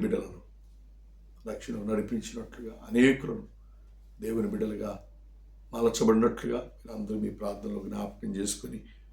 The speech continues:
ప్రార్థన చేయాలని ప్రభు పేరట ప్రభు నామంలో మనవి చేస్తున్నాను. పిల్లరా, మరి ఆ ప్రతి ఆదివారం మొదటి ఆరాధన మరి ఐక్యనగర్ హౌసింగ్ కాలనీలో ఏడు గంటలకు,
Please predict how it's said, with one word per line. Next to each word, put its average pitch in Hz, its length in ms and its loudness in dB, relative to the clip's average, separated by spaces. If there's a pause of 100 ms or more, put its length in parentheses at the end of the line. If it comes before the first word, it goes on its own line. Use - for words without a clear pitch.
(140)
ప్రార్థన 113 380 -4 (140)
చేయాలని 120 360 10 (400)
ప్రభు 107 360 -8
పేరట 107 300 -10 (180)
ప్రభు 101 360 -8
నామంలో 101 420 -10 (440)
మనవి 95 320 -12
చేస్తున్నాను. - 540 -20 (240)
పిల్లరా, 117 300 2 (100)
మరి 107 160 6 (640)
ఆ 110 40 -12 (200)
ప్రతి 117 260 2 (100)
ఆదివారం 143 460 12 (520)
మొదటి 113 260 -6 (180)
ఆరాధన 107 340 8 (720)
మరి 117 120 -10 (160)
ఐక్యనగర్ 110 480 2
హౌసింగ్ 120 420 6
కాలనీలో 110 380 -2 (840)
ఏడు 135 220 12
గంటలకు, 110 380 4